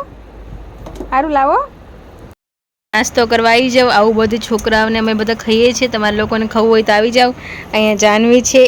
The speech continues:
એ પણ અમારો રૂમ સાફ કરે છે અને હું પણ રૂમ સાફ સફાઈ કરું છું. આ છે અમારી ખુશી. ખુશી, હાય કર. ખુશી બહુ શરમાય છે. તો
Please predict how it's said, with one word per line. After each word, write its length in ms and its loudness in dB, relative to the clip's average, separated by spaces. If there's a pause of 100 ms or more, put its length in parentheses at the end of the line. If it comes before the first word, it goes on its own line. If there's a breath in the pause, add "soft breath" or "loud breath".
એ 200 0
પણ 140 0
અમારો 300 4
રૂમ 140 2
સાફ 380 0
કરે 200 4
છે 180 0 (140)
અને 120 0
હું 200 0
પણ 160 2
રૂમ 180 4
સાફ 320 0
સફાઈ 320 2
કરું 280 4
છું. 180 -4 (400 loud breath)
આ 140 4
છે 220 4
અમારી 300 2
ખુશી. 260 0
ખુશી, 340 4
હાય 200 4
કર. 120 8 (840 loud breath)
ખુશી 320 2
બહુ 100 8 (140)
શરમાય 500 2
છે. 140 4 (560 loud breath)
તો 100 6